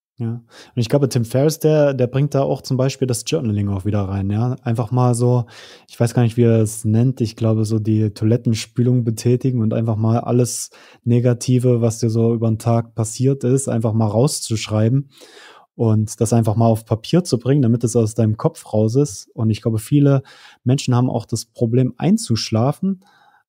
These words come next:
ähm, ja, eben weil sich ihre Gedanken kreisen um gewisse, äh, Themen, die sie am Tag beschäftigt haben.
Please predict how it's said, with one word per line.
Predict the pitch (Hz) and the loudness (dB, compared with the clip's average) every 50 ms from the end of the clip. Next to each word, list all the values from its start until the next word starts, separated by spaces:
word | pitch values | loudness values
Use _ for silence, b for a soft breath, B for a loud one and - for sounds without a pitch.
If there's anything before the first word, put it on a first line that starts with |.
| _ _ | _ _
ähm, | - 135 135 131 131 131 127 131 135 - - _ _ _ _ _ | -2 0 0 2 2 2 0 0 -2 -6 -10 _ _ _ _ _
ja, | - 135 147 135 | -2 -2 0 0
eben | - - 170 160 117 | 0 0 2 2 4
weil | 120 120 120 | 4 4 2
sich | 117 120 117 - | 2 0 -2 -2
ihre | 139 113 113 | -2 -2 0
Gedanken | 113 113 110 120 131 151 151 - - 131 | 0 0 0 0 0 0 -2 -2 -4 -6
kreisen | 123 - - 123 127 135 143 135 131 127 | -4 -4 -2 0 2 2 2 0 0 -2
um | 117 113 117 110 | -2 -2 -2 -2
gewisse, | 113 110 120 120 - - 117 117 117 117 117 113 117 - - | -2 -2 -2 -2 -2 0 0 2 2 2 2 0 -2 -4 -6
äh, | 120 113 110 113 | -6 -6 -6 -8
Themen, | - - - 127 131 135 135 131 123 | -10 -4 0 2 2 4 2 2 0
die | 117 117 | -2 -2
sie | 117 123 | 0 0
am | 117 110 | 0 0
Tag | - 123 117 - | 0 -2 -4 -4
beschäftigt | - 113 - - 123 - - - 117 113 - | -6 -6 -4 -4 -4 -4 -4 -6 -6 -4 -4
haben. | 113 117 123 123 117 113 | -4 -2 -2 -2 -4 -6